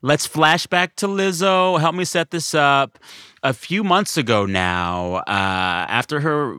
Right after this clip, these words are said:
well, I think World Tour ended, uh, several backup dancers and former employees accused her of a hostile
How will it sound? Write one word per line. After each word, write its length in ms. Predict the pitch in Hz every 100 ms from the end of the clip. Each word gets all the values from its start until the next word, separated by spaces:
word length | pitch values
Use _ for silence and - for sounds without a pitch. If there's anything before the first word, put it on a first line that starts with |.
| -
well, 160 | 107 76
I 80 | 101
think 220 | 165 113
World 280 | 80 101 139
Tour 220 | 196 196
ended, 520 | 208 208 202 214 214 - - - - -
uh, 300 | 120 113 110
several 1300 | - - 147 135 160 160 156 156 151 147 143 117 - 120
backup 500 | 113 120 131 127 107
dancers 520 | 123 123 - 120 107
and 120 | 101
former 400 | - 113 113 110
employees 880 | 107 104 110 104 104 107 101 95 90 -
accused 680 | 101 - - 110 117 113 -
her 720 | 113 107 104 101 101 98 95 - - - -
of 140 | 101
a 80 | 92
hostile 720 | 95 113 120 - 123 120 -